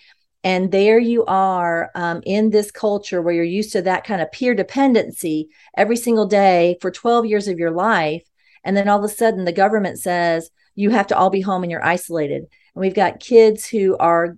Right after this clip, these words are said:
now withdrawn from their peer dependent environment. They can't get access. They can't get the kudos they're used to getting every day that reinforces maybe how they feel about themselves.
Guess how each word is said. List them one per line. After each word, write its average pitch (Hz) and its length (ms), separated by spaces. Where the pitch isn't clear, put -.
now 190 760
withdrawn 190 540
from 247 160
their 208 200
peer 226 320
dependent 214 440
environment. 175 480
They 160 80
can't 233 280
get 214 120
access. 196 500
They - 100
can't 190 300
get 202 160
the 180 80
kudos 214 460
they're 202 80
used 190 240
to 190 60
getting 180 260
every 175 180
day 180 240
that 165 160
reinforces 190 720
maybe 190 200
how 202 140
they 185 140
feel 190 160
about 185 220
themselves. 156 520